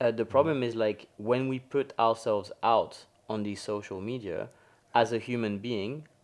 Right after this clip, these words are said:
Speaker 1: because we are imperfect, this is
Speaker 2: Mm-hmm.
Speaker 1: the reality,
Speaker 2: Mm-hmm.
Speaker 1: it's hard for some people to accept that, like,
Speaker 2: Mm-hmm.
Speaker 1: social media is not reality
Speaker 2: Mm-hmm.
Speaker 1: and that they don't have, like, external validation because they don't feel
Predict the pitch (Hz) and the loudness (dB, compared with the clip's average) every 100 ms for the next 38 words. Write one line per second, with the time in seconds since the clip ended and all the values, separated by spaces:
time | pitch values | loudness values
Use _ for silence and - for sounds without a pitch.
0 | _ _ _ 110 117 117 123 117 123 143 | _ _ _ -8 -6 -2 -4 -2 4 6
1 | 165 127 107 98 87 - - - - - | 6 4 0 -4 -6 -6 -10 -12 -20 -12
2 | 110 98 113 104 101 101 120 135 95 82 | -6 -4 -4 -4 -2 2 4 2 -2 -8
3 | 58 - 95 92 107 - 117 - - - | -12 -10 -12 -12 -16 -6 -6 -6 -8 2
4 | 127 131 123 - 107 - 117 113 104 113 | 6 6 4 -4 -10 -6 -4 -4 -6 -10
5 | 107 104 98 - 92 - - 123 113 - | -8 -12 -10 -8 -8 -8 -2 0 0 -6
6 | - 107 98 107 98 95 - _ _ _ | -12 -10 -4 0 0 -2 -12 _ _ _
7 | _ - 92 92 95 127 127 127 123 113 | _ -16 -14 -12 -2 0 0 0 -2 -2
8 | 113 110 98 92 92 92 90 95 110 - | -2 0 -2 -4 -6 -4 -4 -4 -6 -8
9 | 170 - _ - 90 117 113 117 113 110 | -8 -10 _ -10 -6 -2 2 2 2 0
10 | 107 117 117 - 113 104 104 98 - - | 0 0 0 0 -2 0 0 -2 -4 -16
11 | - 104 - 117 110 104 95 101 98 95 | -12 -12 -6 -4 -2 -2 -2 -2 -2 -4
12 | 104 - 147 120 - 101 101 95 101 101 | -6 -6 -8 -6 -6 -4 -4 -4 -2 -4
13 | - - 98 90 92 | -6 -8 -4 -4 -6